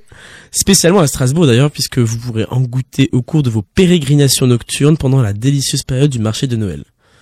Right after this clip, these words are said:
Mais bon, assez parlé de marché, j'entends Estelle qui salive à mes côtés, impatient de connaître notre recette. Du Glühwein. Oui, oui, le Glühwein, je n'ai pas éternué,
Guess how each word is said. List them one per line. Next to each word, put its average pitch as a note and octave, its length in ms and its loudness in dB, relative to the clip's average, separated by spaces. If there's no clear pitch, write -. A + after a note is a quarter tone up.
Mais C#3+ 80 6
bon, - 100 0
assez D#3+ 220 0
parlé C#3 200 2
de A#2+ 60 0
marché, F#3 500 2
j'entends D3+ 240 2
Estelle F3 240 2
qui C3+ 100 -4
salive D#3 260 -2
à C#3 60 0
mes A2+ 100 -2
côtés, E3+ 440 -2
impatient B2+ 340 0
de D#3+ 80 2
connaître C3+ 340 0
notre B2 240 -2
recette. - 680 -10
Du B2+ 280 0
Glühwein. C#3 640 2
Oui, G#3 100 6
oui, B3 100 8
le E3+ 100 6
Glühwein, F3+ 500 2
je B2+ 80 -2
n'ai B2+ 80 0
pas - 200 -4
éternué, E3 640 4